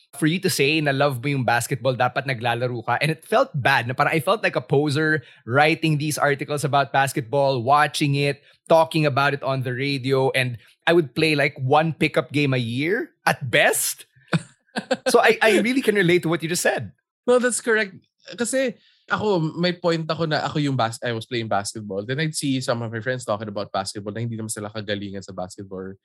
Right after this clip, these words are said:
Speaker 2: they don't barely play. Parang nung una inisip ko, "Anong, anong, anong K nyo to talk about
Speaker 1: Yeah.
Speaker 2: basketball? You guys don't even,"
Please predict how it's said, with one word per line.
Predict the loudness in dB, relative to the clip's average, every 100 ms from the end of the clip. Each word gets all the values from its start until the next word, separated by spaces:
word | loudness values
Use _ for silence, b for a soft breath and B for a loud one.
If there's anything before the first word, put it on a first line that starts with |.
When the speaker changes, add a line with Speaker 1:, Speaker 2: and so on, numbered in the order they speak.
| _ _
Speaker 2:
they | -6 -4
don't | -4 -8
barely | -6 -4 -4 -8
play. | -12 -6
Parang | -2 -2 -4 b b b b
nung | -2 0
una | 0
inisip | -2 -4 -4 -8
ko, | -10
"Anong, | -10 -12 -10
anong, | -10 -8 -4 -2 -4 -6 -6
anong | -2 -2 0
K | 0 2
nyo | 0 -4
to | -6
talk | -6 -4
about | -4 -6 -2
Speaker 1:
Yeah. | 0 0
Speaker 2:
basketball? | -2 -12 -12
You | -8
guys | -8 -6
don't | -8 -10 -12 _ _
even," | -12 -8 -10